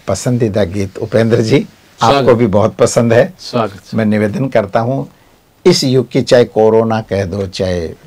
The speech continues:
Speaker 1: जिस तरह की मानवता के प्रति एक संवेदनहीनता हमारी जिंदगी में आ गई है, हम matter के प्रति इतने ज़्यादा, अ, यूँ कहना चाहिए लीन हो गए कि consciousness हमारे है इसका तो हमें बोध ही नहीं हो गया।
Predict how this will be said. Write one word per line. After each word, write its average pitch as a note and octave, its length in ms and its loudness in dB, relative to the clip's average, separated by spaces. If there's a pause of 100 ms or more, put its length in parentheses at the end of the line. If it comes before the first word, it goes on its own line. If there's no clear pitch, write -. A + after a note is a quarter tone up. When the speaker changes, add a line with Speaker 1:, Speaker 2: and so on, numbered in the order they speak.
(160)
Speaker 1:
जिस D3 400 2
तरह D#3+ 240 4
की F3 220 -2
मानवता A#2 560 -2
के C3 160 -6
प्रति A2 600 -6 (580)
एक B2+ 140 -2
संवेदनहीनता B2 1200 2
हमारी G#2 340 -2
जिंदगी F2+ 480 -6
में F2+ 120 -4
आ F2+ 200 -2
गई F#2 240 -4
है, F2+ 400 -10 (540)
हम A2+ 100 2
matter B2+ 380 4
के D#3+ 160 2
प्रति E3+ 280 2
इतने F#3+ 640 2
ज़्यादा, A#2 840 4 (480)
अ, G#2 180 0
यूँ A2 220 0
कहना B2 360 2
चाहिए C3 280 4
लीन A#2+ 400 2
हो D3 160 4
गए D#3+ 180 4
कि D#3+ 160 -6
consciousness F#3 1040 -2
हमारे E3 260 2
है D#3+ 300 0
इसका E3+ 240 -2
तो F#3 100 -4
हमें F3+ 220 -2
बोध A#2 320 0
ही F#3 100 4
नहीं F#3+ 160 -2
हो A2 120 0
गया। E2+ 220 -8